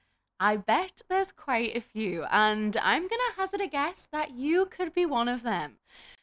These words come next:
And that's because quarter life confusion is a thing. A really big, really common, really challenging thing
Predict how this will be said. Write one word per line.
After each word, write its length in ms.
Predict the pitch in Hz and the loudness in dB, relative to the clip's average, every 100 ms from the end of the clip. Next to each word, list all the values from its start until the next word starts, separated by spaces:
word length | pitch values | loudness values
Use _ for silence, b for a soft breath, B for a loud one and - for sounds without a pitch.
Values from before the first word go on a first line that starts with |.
| _ | _
And 160 | 320 339 | 0 4
that's 220 | 453 - | 2 2
because 340 | 466 466 453 | -2 0 -2
quarter 440 | - 302 311 - 392 | 0 2 2 4 6
life 240 | 392 392 | 6 4
confusion 760 | 403 349 247 269 262 220 208 - | -2 -2 -2 0 2 2 0 2
is 180 | 269 311 | 2 4
a 100 | 339 | 0
thing. 440 | - 254 262 160 _ _ _ _ 247 | 0 -2 -2 -4 _ _ _ _ 0
A 120 | 269 | 2
really 420 | 269 311 359 381 | 4 4 6 4
big, 460 | 370 277 254 262 - 254 | 4 4 4 2 -6 -8
really 420 | 254 277 349 381 | -4 0 0 0
common, 580 | - 262 247 240 226 - | 0 0 0 -2 -4 -8
really 520 | 226 294 339 359 359 _ | -4 -2 0 -2 -4 _
challenging 720 | - - 262 302 339 311 294 254 | -14 0 2 4 2 2 0 -4
thing 640 | _ 240 240 180 202 | _ -6 -2 -2 -4